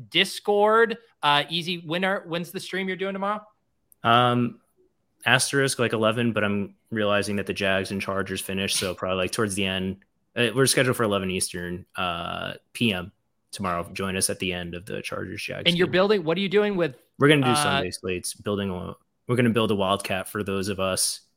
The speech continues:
Speaker 2: that finish second in the Mastiff. But if you wanna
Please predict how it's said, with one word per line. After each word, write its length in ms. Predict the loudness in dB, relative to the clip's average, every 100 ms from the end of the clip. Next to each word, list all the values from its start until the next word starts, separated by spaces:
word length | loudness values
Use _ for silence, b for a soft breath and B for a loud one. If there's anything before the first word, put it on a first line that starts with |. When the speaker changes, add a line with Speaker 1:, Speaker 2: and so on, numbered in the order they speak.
| _ _
Speaker 2:
that 560 | -4 0 0 0 -2 -8 _ _ _ _ _ _ _ _ _ -10
finish 300 | -6 -2 -2
second 420 | -2 -4 -8 -10 -10
in 80 |
the 60 | -8
Mastiff. 520 | -8 -8 -6 -6 -8 -8
But 220 | -6 -6 _ _ -16
if 140 | -6
you 80 | -4
wanna 400 | -2 -4 -4 -8